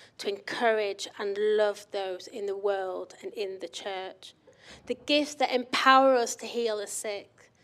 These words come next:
The gifts that empower us to build others up through words of knowledge and prophetic words.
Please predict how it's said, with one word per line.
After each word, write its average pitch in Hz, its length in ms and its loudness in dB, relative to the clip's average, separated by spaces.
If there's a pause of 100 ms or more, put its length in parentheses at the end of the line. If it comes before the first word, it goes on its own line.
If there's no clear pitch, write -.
(200)
The 247 80 -6
gifts 294 460 0
that 254 120 4
empower 269 540 6
us 262 160 2
to 247 100 -2
build 254 560 4
others 240 420 0
up 220 380 -2 (320)
through 233 240 -2
words 254 480 6
of 233 140 -10
knowledge 233 500 2
and 202 140 -6
prophetic - 580 -8
words. 208 640 -8